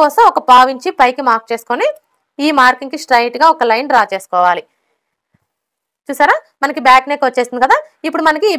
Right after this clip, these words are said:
బ్యాక్ నెక్ పొడవు ఎంత ఉందో ఒకసారి కొలుచుకోవాలి. బ్యాక్ నెక్ పొడవు వచ్చేసి పదింబావు ఇంచులు వచ్చింది. ఇప్పుడు మనం ఇక్కడ నెక్ వెడల్పు వచ్చేసి రెండు ఇంచులు తీసుకున్నాం కదా, ఈ కింది వైపు వచ్చేసి ఈ రెండు ఇంచులకి ఒక హాఫ్ ఇంచ్ కానీ, ముప్పావు ఇంచ్ కానీ, లేదంటే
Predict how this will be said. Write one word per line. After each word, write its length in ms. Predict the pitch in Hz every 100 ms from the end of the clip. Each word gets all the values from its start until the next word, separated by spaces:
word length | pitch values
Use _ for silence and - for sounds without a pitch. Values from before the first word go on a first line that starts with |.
| 240
బ్యాక్ 200 | 254 285
నెక్ 120 | 311 330 262
పొడవు 200 | 262 262
ఎంత 100 | 240 233
ఉందో 180 | 226 415 605 _ 269
ఒకసారి 300 | 269 262 285 392
కొలుచుకోవాలి. 560 | 269 466 - 190 180 185 _ _ _ _ _ _ _ _ _ _ 247
బ్యాక్ 220 | 262 294
నెక్ 160 | 311 302 269
పొడవు 200 | 254 262
వచ్చేసి 340 | 254 233 403 605 - _
పదింబావు 400 | 277 254 247 220 214
ఇంచులు 200 | 202 254
వచ్చింది. 300 | - 170 165 - _ _ _ _ _ -
ఇప్పుడు 220 | 311 381 698 - -
మనం 140 | 294 311
ఇక్కడ 140 | 311 294
నెక్ 180 | 269 269 330
వెడల్పు 280 | 277 294 294
వచ్చేసి 280 | - 262 415 381
రెండు 160 | 285 285
ఇంచులు 200 | 254 277
తీసుకున్నాం 340 | 240 - 233 220
కదా, 120 | 392 622 _ -
ఈ 20 | 320 320
కింది 200 | 277 330
వైపు 140 | 294 269
వచ్చేసి 340 | 240 240 240 523 622 _ -
ఈ 40 | 294 269
రెండు 180 | 269 311
ఇంచులకి 320 | 285 269 269 427
ఒక 120 | 294 262
హాఫ్ 180 | 254 247
ఇంచ్ 140 | 262 254 254
కానీ, 200 | 247 254 247
ముప్పావు 300 | 233 262 254
ఇంచ్ 120 | 240 -
కానీ, 140 | 247 254
లేదంటే 260 | 240 240